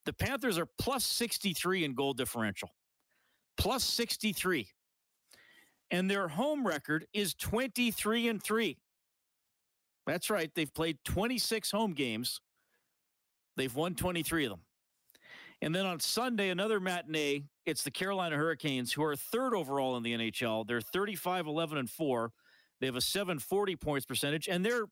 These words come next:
plus fifty-five in goal differential, and they're seventeen, four and two at home. So there's not gonna be a test, but I think you get the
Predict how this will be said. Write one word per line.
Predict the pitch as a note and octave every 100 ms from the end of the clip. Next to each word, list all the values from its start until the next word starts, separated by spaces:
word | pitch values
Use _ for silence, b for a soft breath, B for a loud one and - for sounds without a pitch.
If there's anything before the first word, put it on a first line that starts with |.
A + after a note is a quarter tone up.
| -
plus | G#3 G3
fifty-five | - F3+ - D3 D3 A2 F2 - _ _ _ _ - _
in | C#3 C3+
goal | C#3 C3+
differential, | B2+ B2 C3+ C3 B2 C#3 D3
and | C3
they're | D3
seventeen, | C3+ - E3 D3 C#3+ C3
four | - C3 B2
and | A2
two | B2 A2+
at |
home. | G#2 A2 F2 _ _ _ -
So | - D#3 D#3+
there's | F3+ D#3+
not | A3 G#3+
gonna | F#3+
be | F3+
a | D3
test, | - F#3 D#3 - - _ _ _ -
but |
I | D3+
think | D3 F#3 -
you | D#3+
get | D3+ -
the | C#3+ B2+ G#2+